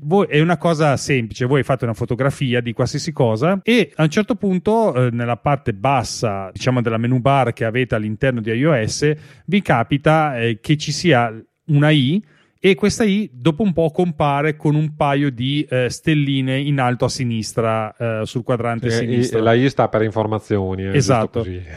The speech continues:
Speaker 1: L-, la I di
Speaker 2: <laughs>
Speaker 1: informazio-, perché c'è la I di informazioni normale che compare, però dopo un po' che hai elaborato la questione compaiono queste stelline,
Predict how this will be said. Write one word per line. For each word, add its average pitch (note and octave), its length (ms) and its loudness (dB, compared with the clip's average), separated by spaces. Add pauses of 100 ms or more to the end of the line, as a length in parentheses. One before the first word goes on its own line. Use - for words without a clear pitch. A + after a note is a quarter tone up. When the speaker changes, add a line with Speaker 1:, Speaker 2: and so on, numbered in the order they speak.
(100)
Speaker 1:
L-, C3+ 220 -8
la C3+ 140 2
I D#3+ 140 6
di D#3+ 120 0
Speaker 2:
<laughs> D#3 40 4
Speaker 1:
informazio-, D#3 540 0
perché F3+ 280 -2
c'è E3 160 -2
la C#3+ 120 0
I G3 140 0
di G3+ 100 0
informazioni D3 600 -2
normale A#2+ 680 0
che A#2+ 120 -6
compare, G#2+ 640 -2
però F#3 380 2 (180)
dopo F#3+ 320 -2
un A3 80 0
po' F3+ 160 2
che C#3+ 140 0
hai B2 80 2
elaborato C3 640 0
la A2+ 120 -2
questione C#3+ 580 -2
compaiono E3 540 2
queste C#3+ 240 -2
stelline, B2 640 -2